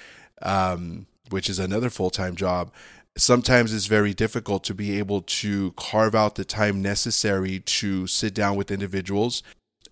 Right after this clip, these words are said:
and create an episode with them. But I just wanted to prepare you of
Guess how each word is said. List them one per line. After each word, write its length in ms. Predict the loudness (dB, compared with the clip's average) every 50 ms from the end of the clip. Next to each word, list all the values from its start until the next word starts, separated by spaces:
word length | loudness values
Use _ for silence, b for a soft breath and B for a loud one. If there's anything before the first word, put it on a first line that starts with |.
| _ -6
and 300 | -2 0 0 0 0 -2
create 340 | -4 -2 0 0 2 2
an 120 | 0 0 0
episode 440 | -2 -2 -2 -2 -2 0 0 0 0
with 220 | -2 -2 -4 -4
them. 280 | -6 -6 -6 -6 -8 -14 B B B B B _ _ _ _ _ _ _ _ b b b b b b b b
But 100 | 4 6
I 140 | 6 6 6
just 220 | 6 2 0 0
wanted 360 | 0 2 4 4 4 4 2 2
to 100 | -2 -4
prepare 500 | -2 -4 -6 -6 -4 -2 2 2 4 4
you 320 | 4 2 0 0 -2 -4 -6 B B B B B
of 300 | -4 -2 -2 -4 -6